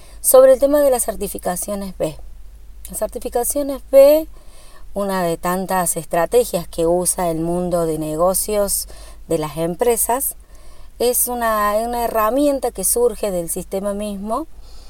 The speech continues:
para, eh, empresas de triple impacto, se llama, ¿no? Certificaciones B, las B dan, eh, eh, a determinadas empresas que convocan,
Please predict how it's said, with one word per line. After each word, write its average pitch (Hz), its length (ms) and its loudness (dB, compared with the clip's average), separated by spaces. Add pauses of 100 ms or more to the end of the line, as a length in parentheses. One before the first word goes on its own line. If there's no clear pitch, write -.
(440)
para, 233 1300 2
eh, 175 720 -4 (320)
empresas 254 580 2
de 208 120 0
triple 202 340 -6
impacto, 175 540 -6 (200)
se - 60 -12
llama, 160 260 -12
¿no? 247 240 -6
Certificaciones 190 840 -6
B, 254 280 8 (420)
las 180 300 2
B 254 260 0
dan, 202 420 -2 (420)
eh, 165 600 -2 (100)
eh, 160 480 -10
a 165 140 -4
determinadas 180 580 -2
empresas 208 580 -2
que 170 180 -8
convocan, 208 720 -2